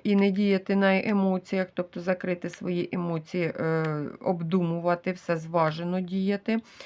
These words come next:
е, з розумом, з знаннями, які у вас є, і вийдете в нове, використовуючи свої уміння, навики, знання нові, і досягаєте успіху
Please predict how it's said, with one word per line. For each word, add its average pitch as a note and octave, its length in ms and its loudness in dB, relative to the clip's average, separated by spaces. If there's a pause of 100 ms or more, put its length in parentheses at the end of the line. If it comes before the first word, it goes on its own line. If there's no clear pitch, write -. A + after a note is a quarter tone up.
(280)
е, - 220 0
з F#3 360 0
розумом, F#3+ 880 2
з E3 100 -4
знаннями, F3 760 2
які G3 300 -4
у G#3 140 -2
вас G3 380 -2
є, G3 220 -2 (300)
і F3+ 100 -4
вийдете G3 680 0
в D#3+ 100 -4
нове, E3+ 480 2
використовуючи G#3 920 -4
свої G#3+ 360 -2
уміння, G#3 580 2
навики, G3 560 0
знання G3 500 2
нові, F#3 380 0 (240)
і G3+ 80 -2
досягаєте B3 640 -2
успіху - 540 -8